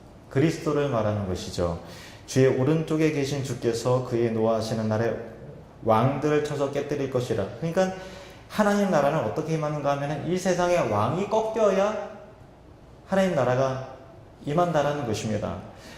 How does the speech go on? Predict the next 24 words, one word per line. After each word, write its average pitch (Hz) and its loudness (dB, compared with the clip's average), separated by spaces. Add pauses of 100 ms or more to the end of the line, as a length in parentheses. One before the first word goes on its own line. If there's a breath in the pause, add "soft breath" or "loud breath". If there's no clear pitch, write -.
(160 loud breath)
문 151 4
나라를 135 4
심판하여 143 -4
시체로 160 0
가득하게 120 -2
하시고 98 -4 (200)
영적 107 -2
전쟁 127 0
가운데 143 0 (100)
승리하는 156 -2
것을 135 -2
말하는 110 2
것이죠. 107 -2
여러 110 2
나라의 107 2
머리를 110 2
쳐서 120 -6
깨뜨리시며 139 -2 (640 loud breath)
길가의 127 6
시냇물을 131 0
마심으로 120 0
그의 113 -2
머리를 104 0
드시리로다. 101 -4